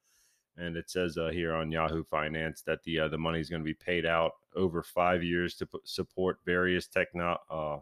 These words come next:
technology and small business initiatives. And, uh, it says they are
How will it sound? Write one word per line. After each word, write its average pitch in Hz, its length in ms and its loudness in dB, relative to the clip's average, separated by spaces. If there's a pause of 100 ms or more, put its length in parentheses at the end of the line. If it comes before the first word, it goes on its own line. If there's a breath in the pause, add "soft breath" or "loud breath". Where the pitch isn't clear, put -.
(140)
technology 104 720 4
and 87 160 2
small 95 340 4
business 90 520 2
initiatives. 82 680 -2 (1040)
And, 82 320 -2
uh, 80 180 2
it 85 180 0
says 90 420 0
they 87 260 2
are 82 300 2